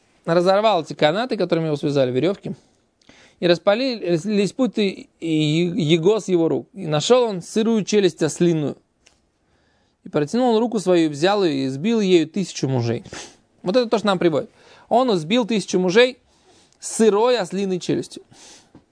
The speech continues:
Вот такая вот какая-то там. Почему именно сырой ослиной челюстью? Что это значит? Надо в этом тоже разбираться. В этом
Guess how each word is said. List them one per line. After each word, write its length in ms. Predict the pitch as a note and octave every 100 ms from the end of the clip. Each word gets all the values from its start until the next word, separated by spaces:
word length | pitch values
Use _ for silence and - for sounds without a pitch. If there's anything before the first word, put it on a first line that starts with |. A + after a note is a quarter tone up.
| _ _ -
Вот 160 | D3+ D3
такая 300 | D3 D#3+ C#3+
вот 100 | C#3+
какая-то 340 | - C3+ C3+
там. 240 | D3+ C3+ - _ _ _ _ _ _ _ _ _ _ _
Почему 220 | - C#3+
именно 140 | D3+ C3+
сырой 260 | D3+ C#3+
ослиной 300 | C3+ D3 C#3+
челюстью? 500 | D3 A#3 A3 - - -
Что 160 | - D#3+
это 140 | -
значит? 440 | C#3+ G3 F#3 - _ _
Надо 240 | F3 C#3+ C#3
в 40 |
этом 160 | C3+ C#3+
тоже 180 | C#3+
разбираться. 480 | B2+ B2 C3 B2+ - _ _ _ _ _ _ _ _ _ _ _ _ -
В 60 | G3
этом 300 | C#3+ C#3